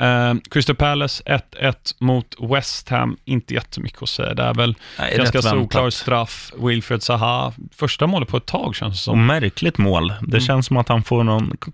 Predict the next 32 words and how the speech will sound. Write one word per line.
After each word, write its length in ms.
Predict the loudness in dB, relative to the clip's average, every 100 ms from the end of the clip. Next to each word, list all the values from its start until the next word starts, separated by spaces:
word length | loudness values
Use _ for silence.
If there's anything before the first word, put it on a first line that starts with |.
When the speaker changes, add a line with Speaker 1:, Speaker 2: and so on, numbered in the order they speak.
| -4
Speaker 2:
konstig 440 | 0 0 0 -2
felträff 760 | -2 0 2 0 0 0 0 0
och 60 | 2
den 160 | 2
går 200 | 4 2
upp 280 | 2 0 -2
i 60 | 2
någon... 280 | 2 2
Alltså 280 | 0 -2 0
det, 180 | 0 0
det 120 | 2
är 20 |
inte 120 | 2 4
Speaker 1:
Mm. 100 | 2
Speaker 2:
ett 80 |
hårt 380 | 0 -2 -2 -2
skott, 380 | -4 -2 -4 -2
utan 220 | -2 2
något 120 | 2 2
så 60 |
här 240 | 0 0 0
mellanting 600 | 2 2 2 2 2 2
mellan 260 | 2 2
lobb 280 | 2 2 2
och 80 | 0
felträff 560 | 2 2 0 0 -2 0
som 180 | 0 2
går 160 | 2
i 40 | 2
första 360 | 0 -2 -2
krysset. 500 | -2 -2 -2 0 -2 -2 -10 -20 -20 _ _ _ _ _ -4
Eh, 340 | 0 0 0